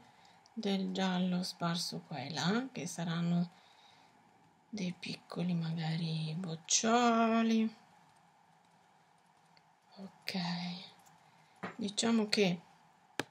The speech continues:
mi viene da fare del giallo concentrato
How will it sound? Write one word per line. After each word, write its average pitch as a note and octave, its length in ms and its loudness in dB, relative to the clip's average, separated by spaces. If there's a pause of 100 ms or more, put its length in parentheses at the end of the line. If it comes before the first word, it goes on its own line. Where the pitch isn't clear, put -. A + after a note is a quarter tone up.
(840)
mi G#3 160 -2
viene G#3 240 2
da G3+ 140 0
fare F3 480 2
del G3+ 260 4
giallo A#3 720 6 (1300)
concentrato A3 1500 4